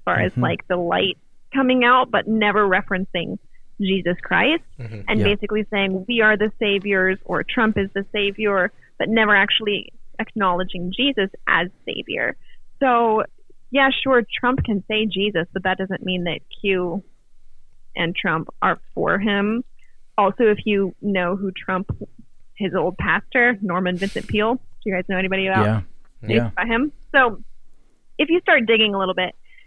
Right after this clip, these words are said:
Speaker 1: you will see that Christianity is being used heavily in order to pull in a lot of people, but you cannot question it because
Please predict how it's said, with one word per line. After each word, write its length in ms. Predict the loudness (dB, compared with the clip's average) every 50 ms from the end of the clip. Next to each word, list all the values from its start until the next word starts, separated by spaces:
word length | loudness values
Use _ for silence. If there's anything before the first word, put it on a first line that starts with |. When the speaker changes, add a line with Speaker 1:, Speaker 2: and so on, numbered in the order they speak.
| -12 -4
Speaker 1:
you 120 | 0 2 2
will 160 | 2 0 -2 -4
see 300 | -4 -4 -4 -4 -4 -6 -8 -10 -16 -20 -20 _ -12 -4 0
that 260 | 2 4 4 4 2 0 -4 -8 -16 -20 -20 -20 -20 -20 -20 -20 -20 -20 -20 -20 -20 -20 -20 -20 -20 -20 -20 _ -20 -14 -12
Christianity 1000 | -8 -2 0 0 -2 -2 _ -4 0 0 2 2 2 0 0 0 0 -2 -2 -4 -6 -10 -16 -6 -4
is 180 | -4 -2 -2 -2
being 300 | -2 -2 0 -2 -4 -6 -6
used 500 | -4 -2 -2 -2 -2 -2 -2 -2 -2 -4 -6 -16 -20 -20 -20 -18 -18 -16 -16 -14 -14 -14 -14 -14 -10 -8
heavily 640 | -4 0 2 2 4 4 4 4 4 2 2 0 -2 -6 _ _ _ _ _ -2
in 120 | -2 0
order 240 | 2 2 2 2 2 0
to 120 | -2 -4
pull 260 | -4 -2 0 2 2 2
in 100 | 2 2
a 60 | 2
lot 180 | 2 2 2
of 160 | 2 0 -2 -4
people, 440 | -6 -6 -4 -2 0 0 0 0 -2 -4 -10 -20 -20 -20 -12 -6 -4
but 80 | -2
you 100 | -2 -2 -2
cannot 340 | 0 2 4 4 4 2 0
question 560 | -2 0 2 2 2 0 -2 -4 -4 -4 -4
it 180 | -4 -8 -8 -10 -12 -16 _ -20 -20 -20 -10 -4
because 640 | -2 -2 -2 -2 -2 0 0 2 2 2 0 0 -2